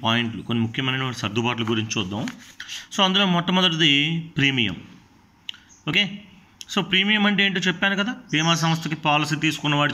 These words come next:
చెల్లించే మొత్తాన్ని ప్రీమియం అంటారు అని చెప్పి. ఈ ప్రీమియం ఏ షెడ్యూల్లో వస్తుంది? షెడ్యూల్ నెంబర్ వన్లో వస్తుంది. ఓకేనా? So, ఈ ప్రీమియానికి కొన్ని సర్దుబాట్లు అనేది ఇస్తాడు.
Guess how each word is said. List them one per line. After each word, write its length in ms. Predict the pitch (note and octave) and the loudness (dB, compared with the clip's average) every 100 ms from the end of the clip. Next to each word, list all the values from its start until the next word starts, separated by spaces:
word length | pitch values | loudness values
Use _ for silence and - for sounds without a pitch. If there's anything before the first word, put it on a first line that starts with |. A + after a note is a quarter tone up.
| C#3+ | 2
చెల్లించే 320 | C#3+ C#3 D3 | 2 2 0
మొత్తాన్ని 400 | C3+ - C#3 C3 | -2 0 0 0
ప్రీమియం 380 | B2+ C3+ C3+ C3 | -2 0 0 0
అంటారు 300 | B2+ B2 A#2+ | 0 -2 -2
అని 120 | A#2+ | -2
చెప్పి. 380 | A#2 A#2 D#3+ - - - - - - | -4 -4 -8 -10 -20 -20 -18 -14 -2
ఈ 60 | D#3+ | 0
ప్రీమియం 460 | D#3+ E3 F#3+ G3 | 2 2 2 2
ఏ 140 | F3+ F3+ | 2 2
షెడ్యూల్లో 460 | F#3 E3+ F#3+ F#3+ | 2 2 2 2
వస్తుంది? 720 | F#3 F#3 F#3 F#3 F#3 F3+ F#3+ F#3 | 2 0 0 2 4 2 -2 -4
షెడ్యూల్ 320 | - D3+ E3 | -2 2 2
నెంబర్ 220 | E3 D#3+ D3+ | 2 2 2
వన్లో 340 | C3+ D3 D3+ | 2 2 2
వస్తుంది. 440 | C3 - G2 F2 E2 - _ - | 0 -2 -6 -6 -10 -18 _ -6
ఓకేనా? 340 | A#2+ E3+ G#3 G#3 - - - - - - | -2 0 0 -2 -8 -16 -16 -16 -16 -2
So, 380 | A#3 F#3+ F3+ A#3 - - - | 2 4 2 -2 -8 -16 -4
ఈ 140 | F3+ F3+ | 0 2
ప్రీమియానికి 1080 | F3+ F3+ G#3 A#3+ B3+ A#3+ A3 A#3 G3 F3 F3+ | 2 2 4 4 4 4 4 2 2 2 0
కొన్ని 180 | G3 F#3+ | 0 0
సర్దుబాట్లు 560 | - F3+ G3 A3+ F3+ | 0 0 2 2 4
అనేది 240 | F3+ D#3+ F3 | 4 4 2
ఇస్తాడు. 320 | - G2+ F2+ | 0 -4 -6